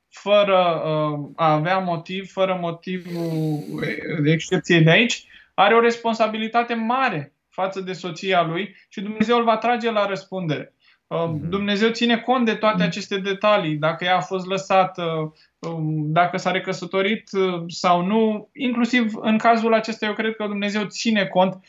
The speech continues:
Speaker 1: în ce privește modul în care îi trage la răspundere pe cei implicați. Nu înseamnă că e total nevinovată persoana respectivă, dar vreau să indic un grad de responsabilitate și că Dumnezeu e un Dumnezeu drept în cele din urmă.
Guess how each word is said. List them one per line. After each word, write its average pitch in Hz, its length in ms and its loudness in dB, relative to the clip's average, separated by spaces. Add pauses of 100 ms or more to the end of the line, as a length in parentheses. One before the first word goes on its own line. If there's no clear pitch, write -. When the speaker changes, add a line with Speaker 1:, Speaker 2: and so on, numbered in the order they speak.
(160)
Speaker 1:
în 196 120 -2
ce 208 160 0
privește 208 680 0 (640)
modul 196 500 4
în 185 80 -2
care 180 220 0
îi 170 120 -4
trage 180 380 0
la 175 140 4
răspundere 165 840 -6
pe 170 120 -4
cei 185 220 -4
implicați. 160 600 -2 (140)
Nu 190 100 -6
înseamnă 220 420 0
că 220 120 -8
e 196 120 0
total 196 440 -2
nevinovată 175 760 -4
persoana 175 440 -6
respectivă, 180 640 -4 (240)
dar 190 120 4
vreau 226 180 4
să 240 140 -4
indic 233 540 -4
un 220 260 -2
grad 220 360 2
de 226 100 0
responsabilitate 208 1200 -2
și 202 280 -8
că 214 160 -4
Dumnezeu 214 440 -2
e 220 80 4
un 220 160 2
Dumnezeu 208 420 -2
drept 190 340 0
în 151 120 0
cele 147 300 -2
din 143 140 -2
urmă. - 260 -8